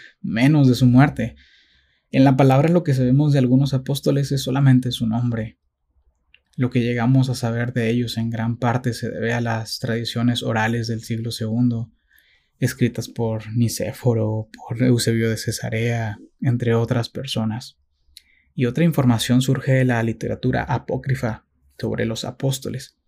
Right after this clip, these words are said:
Y tenemos que entender que esta literatura no es inerrante como las escrituras. Sin embargo, nos pueden dar una mejor perspectiva histórica y un contexto histórico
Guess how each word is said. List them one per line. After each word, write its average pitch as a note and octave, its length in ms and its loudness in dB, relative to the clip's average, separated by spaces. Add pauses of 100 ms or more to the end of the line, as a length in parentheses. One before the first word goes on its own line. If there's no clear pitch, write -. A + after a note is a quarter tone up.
(440)
Y C3 140 -4
tenemos C3 420 4
que - 80 -4
entender B2+ 480 0
que B2 140 -2
esta B2 180 -6
literatura B2+ 800 -2 (680)
no C3 200 6
es C3 120 4
inerrante B2 600 4
como G#2 240 -2
las G2+ 160 -6
escrituras. B2 680 -6 (840)
Sin - 180 2
embargo, B2 440 8
nos B2 180 4
pueden B2 360 4
dar A#2+ 340 2
una B2+ 240 6
mejor B2 360 2
perspectiva - 540 -4
histórica B2 800 -2 (300)
y B2+ 80 2
un B2 80 6
contexto B2 500 2
histórico B2 720 -2